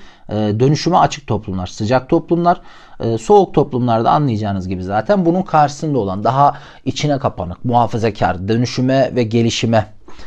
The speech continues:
gelişimi orada, e, tırnak içinde kullanıyorum. Yani pozitif manasında değil de gelişim derken dönüşüm diyeyim daha doğrusu, gelişim demeyeyim. Dönüşüme açık olmayan toplumlarda soğuk toplumlar olarak belirtiyor.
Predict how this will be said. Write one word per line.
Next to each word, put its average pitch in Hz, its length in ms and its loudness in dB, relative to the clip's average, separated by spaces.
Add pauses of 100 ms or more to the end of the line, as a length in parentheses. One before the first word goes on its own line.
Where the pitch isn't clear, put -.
(160)
gelişimi 123 400 2
orada, 113 500 2
e, 104 280 -4
tırnak 120 300 -4
içinde 110 220 -4
kullanıyorum. 95 480 -4
Yani 95 120 -6
pozitif - 380 -8
manasında 107 560 -2
değil 165 180 2
de 98 120 -2 (440)
gelişim 110 440 0
derken 110 500 -2
dönüşüm 131 440 2 (200)
diyeyim 92 220 -4
daha 87 220 -6
doğrusu, 92 240 -10
gelişim 98 360 -6
demeyeyim. 131 300 -4
Dönüşüme 147 540 2 (280)
açık - 460 -2
olmayan 147 480 4
toplumlarda 113 580 -2
soğuk 165 320 4
toplumlar 95 400 -6
olarak 90 440 -6
belirtiyor. 98 500 -2